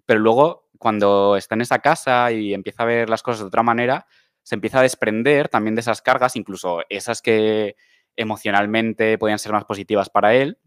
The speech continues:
porque en su casa también hay muchas cosas muy negativas, que luego podemos hablarlo si quieres.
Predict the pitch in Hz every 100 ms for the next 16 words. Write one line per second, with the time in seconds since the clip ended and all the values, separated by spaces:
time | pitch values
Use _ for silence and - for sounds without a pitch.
0 | _ - - 85 85 - - 104 - 104
1 | 113 101 104 101 104 104 98 104 104 101
2 | 95 95 123 120 - 87 92 90 101 104
3 | 98 92 90 98 104 95 98 107 123 -